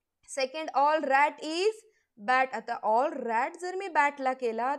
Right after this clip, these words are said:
तर रॅटमध्ये कोण आहे? कॅट आहे, तो कुणाला इन्क्लूड करतो का? नाही. So सेकंड पण definitely फॉल्स, सेकंड पण definitely फॉल्स.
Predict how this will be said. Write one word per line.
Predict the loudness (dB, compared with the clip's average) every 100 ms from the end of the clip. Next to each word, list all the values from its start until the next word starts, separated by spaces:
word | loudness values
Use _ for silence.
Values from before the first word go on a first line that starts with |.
| -6
तर | -4
रॅटमध्ये | -2 -2 -4 -8
कोण | -8 -6 -6 -6
आहे? | -8 -12 _ _ _ -4
कॅट | -2 -2 -6
आहे, | -6 -10
तो |
कुणाला | -12 -10 -6 -6
इन्क्लूड | -6 -8 -6
करतो | -4 -2 -2 -2
का? | -4 -6 -10 _
नाही. | -10 -10 -8 -12 -14
So | -14 -14
सेकंड | -12 -10 -8
पण | -8 -8
definitely | -10 -10 -10 -8 -6 -4 -4 -8 _ _ -6
फॉल्स, | -6 -6 -12
सेकंड | -14 -14 -14
पण | -12 -12
definitely | -12 -12 -12 -8 -8 -10 _ _ _
फॉल्स. | -6 -6 -6